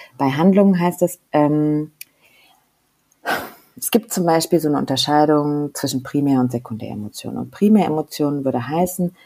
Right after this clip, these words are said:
in einem Modell, in einem anderen Modell heißt es auch wieder was anderes, aber ist egal, ähm, dass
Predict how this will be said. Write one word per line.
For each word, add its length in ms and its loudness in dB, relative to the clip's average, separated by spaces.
in 160 4
einem 420 0
Modell, 460 2
in 100 -2
einem 100 -2
anderen 240 0
Modell 260 -4
heißt 200 -8
es 60 -12
auch 100 -12
wieder 120 -6
was 140 -12
anderes, 240 -6
aber 140 -18
ist 100 -20
egal, 220 -8
ähm, 360 2
dass 400 0